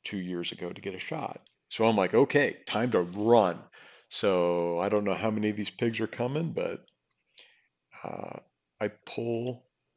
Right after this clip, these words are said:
an arrow out of my quiver. I've only got a couple steps to take. It's wide open. I'm, I can get right where I need to go to shoot. And I hear something, and I turn around,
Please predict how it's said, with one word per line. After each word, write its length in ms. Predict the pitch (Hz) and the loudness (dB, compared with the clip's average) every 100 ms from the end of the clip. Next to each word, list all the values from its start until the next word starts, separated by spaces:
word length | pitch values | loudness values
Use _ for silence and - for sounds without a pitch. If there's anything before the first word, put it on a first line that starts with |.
| _ _ | _ _
an 140 | - 95 | -8 -6
arrow 360 | 92 110 135 | -2 0 2
out 140 | 127 131 | 2 0
of 60 | |
my 100 | 143 | -4
quiver. 540 | 147 - 113 95 107 165 _ - | -8 -2 0 0 -2 -8 _ -12
I've 100 | 95 | -8
only 200 | 110 107 | -4 0
got 140 | 104 | 2
a 20 | |
couple 240 | 92 127 - | 2 -2 0
steps 380 | - 113 - - | 2 2 0 -4
to 100 | 101 | -6
take. 460 | - 95 92 104 | -4 -2 0 -2
It's 180 | 98 - | -8 -4
wide 260 | 90 104 101 | 0 2 4
open. 420 | 92 90 98 110 | 2 2 -2 0
I'm, 280 | 90 87 82 90 | -4 -4 -8 -10
I 100 | 90 | -10
can 180 | 90 90 | -8 -6
get 300 | 107 101 95 | -2 -2 0
right 160 | 98 | 0
where 120 | 98 | 0
I 60 | 101 | -2
need 180 | 101 95 | -2 -6
to 60 | 101 | -2
go 180 | 104 98 | -2 0
to 80 | |
shoot. 460 | 95 - 135 98 101 - _ _ _ _ _ _ _ _ _ _ - _ | -2 -2 0 -2 -4 -10 _ _ _ _ _ _ _ _ _ _ -20 _
And 720 | 110 101 98 95 95 92 92 92 _ _ _ _ _ _ _ _ _ _ _ _ _ | -4 -2 -2 -4 -4 -6 -8 -14 _ _ _ _ _ _ _ _ _ _ _ _ _
I 120 | 98 | -8
hear 320 | 92 - 147 156 | -8 -4 -2 0
something, 580 | - 127 123 135 123 - | 2 2 2 0 0 -4
and 160 | 107 92 | -8 -8
I 60 | |
turn 300 | 92 - 127 | -8 -8 -8
around, 580 | 123 113 104 95 92 92 | -6 -4 -2 -2 -4 -8